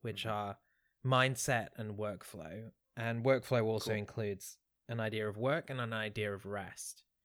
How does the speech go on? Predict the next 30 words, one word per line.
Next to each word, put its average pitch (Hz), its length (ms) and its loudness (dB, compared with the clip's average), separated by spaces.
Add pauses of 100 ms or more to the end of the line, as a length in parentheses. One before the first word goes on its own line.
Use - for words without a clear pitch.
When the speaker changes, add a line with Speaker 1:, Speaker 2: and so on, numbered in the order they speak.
Speaker 2:
Mm-hmm. 90 240 -16 (360)
Speaker 1:
So - 160 0
in 120 140 6
terms 127 180 2
of 113 80 -2
mindset, 160 460 4
we 135 120 0
talked 123 220 0
about 117 180 2
the 113 60 -8
spiral 131 480 4
to 123 80 -10
begin 123 260 -2
with. 180 160 -4
It's - 140 -8
the 113 120 -4
Speaker 2:
Mm-hmm. 107 120 0 (440)
Speaker 1:
titular 131 460 6
skyward 120 520 4
spiral, 104 600 0 (160)
uh, 110 40 -4
and 110 180 -4
we 110 80 -4
talked 110 160 -4
about 101 180 -2
morale 127 640 0
and 107 140 -6
imposter 104 420 -6
syndrome. 87 500 -10 (380)
Speaker 2:
Mm-hmm, 95 160 -16